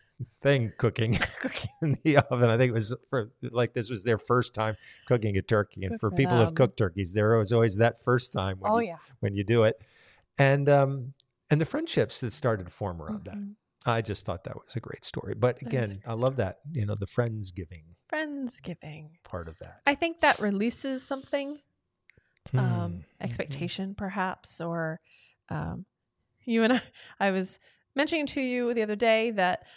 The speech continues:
Speaker 2: I feel like disappointment happens when expectation and reality are too far apart.
Speaker 1: <laughs>
Speaker 2: Um,
Speaker 1: A
Speaker 2: and
Speaker 1: gap.
Speaker 2: a gap, a chasm, if you will.
Speaker 1: <laughs>
Speaker 2: Um, <laughs> and I think for many, Thanksgiving has high expectation.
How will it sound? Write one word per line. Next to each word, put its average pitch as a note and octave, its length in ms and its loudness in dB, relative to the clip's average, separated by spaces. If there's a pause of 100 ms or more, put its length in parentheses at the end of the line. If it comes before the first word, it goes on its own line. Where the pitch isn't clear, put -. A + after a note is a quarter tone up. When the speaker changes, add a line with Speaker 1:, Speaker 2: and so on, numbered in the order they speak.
(160)
Speaker 2:
I G3 80 -2
feel G3+ 220 0
like F#3 160 0
disappointment B3+ 680 -2
happens A#3+ 580 -4
when E3+ 340 -4 (280)
expectation - 680 -6
and G#3 140 -6
reality A3+ 520 0
are E3+ 120 0
too F4 500 0
far C4+ 280 4
apart. B3 540 0 (120)
Speaker 1:
<laughs> - 80 0 (1120)
Speaker 2:
Um, F3 380 -6 (200)
Speaker 1:
A - 40 0
Speaker 2:
and - 100 0
Speaker 1:
gap. A2 280 0 (160)
Speaker 2:
a G3+ 140 0
gap, F#3 320 2 (260)
a A3 140 -2 (220)
chasm, G#3+ 500 6 (240)
if - 200 0
you A3+ 120 0
will. F#3+ 300 2 (200)
Speaker 1:
<laughs> - 0 - (580)
Speaker 2:
Um, F#3 420 8 (220)
<laughs> - 200 0
and G#3+ 340 6
I C#4+ 80 4
think E4 440 -4 (380)
for B3 180 2
many, A#3+ 240 2
Thanksgiving G3+ 560 -2
has F3+ 300 -2
high D#3+ 380 0
expectation. - 680 -6